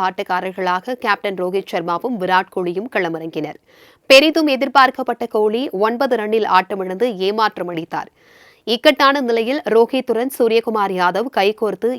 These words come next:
இருவரும் அதிரடியாக விளையாடி அணியின் ஸ்கோரை உயர்த்தினர். நடுவே மழையால் பாதிக்கப்பட்ட ஆட்டம் ஒரு மணி நேர தாமதத்திற்கு பிறகு மீண்டும் தொடங்கியது. சிறப்பாக விளையாடிய ரோஹித் சர்மா அரை சதம் அடித்த நிலையில் ஐம்பத்தி ஏழு ரன்களுக்கு ஆட்டமிழந்தார்.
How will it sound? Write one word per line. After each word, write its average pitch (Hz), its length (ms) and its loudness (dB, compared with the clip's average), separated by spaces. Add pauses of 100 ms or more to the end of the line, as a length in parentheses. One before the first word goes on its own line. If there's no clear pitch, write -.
(100)
இருவரும் 240 460 0
அதிரடியாக 208 680 0
விளையாடி 170 460 -4 (400)
அணியின் 285 380 2
ஸ்கோரை 233 340 2 (120)
உயர்த்தினர். 165 500 -6 (500)
நடுவே 294 340 4 (120)
மழையால் 247 460 2
பாதிக்கப்பட்ட 214 500 0 (140)
ஆட்டம் 214 280 -2 (120)
ஒரு 233 180 6
மணி 247 240 0
நேர 226 260 0
தாமதத்திற்கு 196 640 -2
பிறகு 214 300 -2 (180)
மீண்டும் 240 400 -2
தொடங்கியது. 165 460 -6 (460)
சிறப்பாக 311 540 6
விளையாடிய 254 540 2
ரோஹித் 220 340 -2
சர்மா 202 300 0 (160)
அரை 214 240 4
சதம் 226 300 -2
அடித்த 190 320 -4
நிலையில் 180 280 -2 (160)
ஐம்பத்தி 220 360 -4 (100)
ஏழு 285 180 0
ரன்களுக்கு 190 460 -4 (160)
ஆட்டமிழந்தார். 165 600 -6